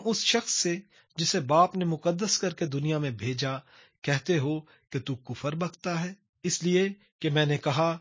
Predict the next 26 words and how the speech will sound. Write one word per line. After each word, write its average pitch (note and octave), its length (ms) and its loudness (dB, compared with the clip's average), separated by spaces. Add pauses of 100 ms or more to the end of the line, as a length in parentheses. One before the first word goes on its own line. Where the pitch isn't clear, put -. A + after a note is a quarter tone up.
(300)
کہ C#3 100 -2
میں B2+ 360 0
خدا B2+ 340 -4
کا A#2+ 160 -8
بیٹا A2 340 -8
ہوں؟ G2+ 220 -12 (420)
اگر B2 180 -2
میں E3 200 6
اپنے F3 260 2
باپ E3+ 300 4
کے F#3+ 100 -2
کام F3 260 0
نہیں F#3 220 0
کرتا B2+ 400 -4 (320)
تو F3 100 -2
میرا F#3+ 280 4
یقین G#3 420 0
نہ G#3 40 -2
کرو، A#2 360 -6 (340)
لیکن C3 220 -4 (100)
اگر D3 280 0
میں C#3 200 -2
کرتا E3 380 -2
ہوں G3 220 -2 (340)
تو C3 140 -6
گو B2+ 340 2